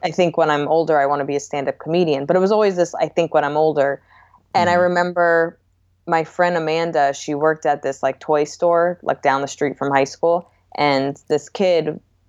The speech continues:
Speaker 1: dropped out of high school, and he was doing stand-up. He was doing, like, open mics. But, like, in my mind, he'd been doing stand-up for a year, and he was a comedian. And, oh my God, I have access to a comedian.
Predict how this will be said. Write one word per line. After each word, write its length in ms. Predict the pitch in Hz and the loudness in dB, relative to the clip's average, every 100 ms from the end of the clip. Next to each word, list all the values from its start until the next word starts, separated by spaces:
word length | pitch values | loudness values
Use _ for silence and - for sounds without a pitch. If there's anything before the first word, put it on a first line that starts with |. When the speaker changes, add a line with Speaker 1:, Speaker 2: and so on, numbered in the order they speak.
| - | -4
Speaker 1:
dropped 280 | 165 156 160 | 0 0 0
out 80 | 160 | 0
of 80 | 151 | 0
high 100 | 156 | -4
school, 360 | - - 147 143 | -4 -2 2 2
and 180 | 139 | 0
he 80 | 147 | -2
was 300 | 139 139 - _ - | -2 -2 -6 _ -2
doing 180 | 151 147 | 0 0
stand-up. 460 | - 208 156 131 | 0 0 0 0
He 80 | 147 | 0
was 100 | 143 | 0
doing, 160 | 151 147 | 0 0
like, 160 | 139 | 0
open 280 | 139 147 143 | 0 0 0
mics. 420 | 139 135 - - _ | 0 -2 -6 -20 _
But, 160 | 147 147 | -2 0
like, 100 | 151 | 0
in 80 | |
my 160 | 160 202 | 2 2
mind, 360 | 208 147 143 147 | 2 0 -4 -8
he'd 120 | 151 | -8
been 140 | 147 | -4
doing 180 | 147 143 | -4 -4
stand-up 460 | - 147 147 143 - | -4 -2 0 -2 0
for 140 | 143 | 0
a 60 | 151 | 2
year, 320 | 220 233 170 | 2 2 0
and 140 | 147 | 0
he 60 | 147 | -4
was 120 | 139 | -4
a 40 | |
comedian. 640 | - 165 202 202 180 160 147 | -6 -2 0 0 0 0 -2
And, 160 | 135 - _ - - | -4 -10 _ -8 -2
oh 80 | 165 | 0
my 140 | 139 | 2
God, 240 | 160 165 | 2 2
I 80 | 147 | 2
have 120 | 143 | 0
access 320 | - - - - | 0 -2 -8 -8
to 100 | 151 | -8
a 40 | |
comedian. 600 | - 170 190 190 185 185 | -6 -4 -2 -2 -2 -4